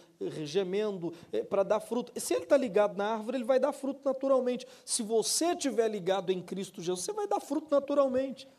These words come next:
Então, o pessoal aí, Instagram, YouTube, qual que é a reação? O que que vocês querem saber de mim?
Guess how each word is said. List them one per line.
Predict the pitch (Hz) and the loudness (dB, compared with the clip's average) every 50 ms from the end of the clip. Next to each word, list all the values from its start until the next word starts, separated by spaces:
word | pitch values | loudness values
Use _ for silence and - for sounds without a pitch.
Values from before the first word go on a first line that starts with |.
| - - _ _ _ _ _ _ _ - | -20 -20 _ _ _ _ _ _ _ -10
Então, | 214 208 330 381 349 | -4 -2 -2 -2 -2
o | - | -2
pessoal | - 285 269 - - 240 233 214 | -2 -2 -2 0 0 0 2 2
aí, | 196 190 185 | 2 0 -2
Instagram, | 180 - - 190 180 170 185 208 220 | -4 -4 -2 0 0 2 2 0 0
YouTube, | 214 202 185 - - 190 175 - | 0 0 -4 -4 -4 -4 -4 -2
qual | - 226 220 | 0 -2 0
que | - 233 | 0 -2
é | 202 | -2
a | |
reação? | 160 175 190 175 - - - 208 202 185 | 0 -2 -2 -2 -2 -4 -2 -2 -4 -2
O | |
que | - - 220 | -2 -4 -4
que | 220 - | -4 -2
vocês | - 226 202 - - | 0 0 0 0 2
querem | - 208 220 214 190 | 2 2 2 2 0
saber | - 220 196 185 170 220 220 | 0 0 -2 2 6 6 6
de | 185 185 214 | 6 4 -2
mim? | 226 254 254 233 180 151 | -2 0 0 0 -2 -4